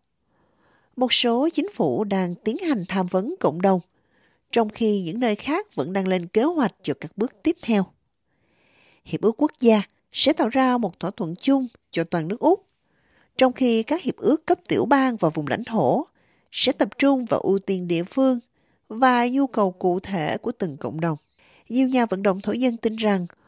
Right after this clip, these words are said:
Úc cần có cả hiệp ước quốc gia và hiệp ước cấp tiểu bang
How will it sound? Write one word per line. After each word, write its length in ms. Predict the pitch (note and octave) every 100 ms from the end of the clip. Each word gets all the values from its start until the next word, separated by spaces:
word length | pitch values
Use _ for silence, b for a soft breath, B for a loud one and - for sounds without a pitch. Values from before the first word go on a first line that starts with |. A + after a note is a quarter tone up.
| b b
Úc 220 | G#3+ A#3+
cần 220 | - F#3+ D#3
có 100 | G#3
cả 140 | G#3+
hiệp 160 | G#3+ -
ước 180 | C#4+ -
quốc 140 | E4+ -
gia 300 | A#3+ A#3+ A3+ - _ _ -
và 300 | A3 B3 A#3
hiệp 220 | A3 G#3
ước 280 | - F4 -
cấp 140 | G#3+ -
tiểu 160 | C3+
bang 200 | G#3 A3+